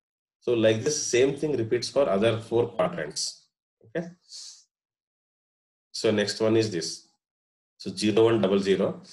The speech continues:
So we know in the second quadrant, the phase is, uh, carrier, one is one thirty-five degree, right? So next is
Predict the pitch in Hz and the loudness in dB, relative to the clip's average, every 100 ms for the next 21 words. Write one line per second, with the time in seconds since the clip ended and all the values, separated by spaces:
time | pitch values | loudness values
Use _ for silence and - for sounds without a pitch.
0 | - _ - 123 120 120 127 131 110 104 | -20 _ -2 0 2 2 4 2 0 -2
1 | 98 104 101 117 - 110 104 143 - - | -2 -2 -2 -4 2 2 4 0 -2 -14
2 | _ _ _ 95 95 - 110 107 - - | _ _ _ -6 -4 -2 0 0 -6 -14
3 | _ _ _ - 104 95 90 - 98 95 | _ _ _ -6 -4 -4 -6 -4 -2 -2
4 | 101 98 101 107 104 95 101 101 92 - | -2 -4 0 0 0 0 0 -2 -4 -6
5 | 85 82 80 - _ 107 156 - - - | -8 -8 -12 -18 _ -4 -4 -6 -20 -20
6 | _ _ - 98 98 101 117 - - - | _ _ -4 -2 0 2 0 0 -6 -16
7 | _ _ _ _ - 104 104 | _ _ _ _ -8 -6 -6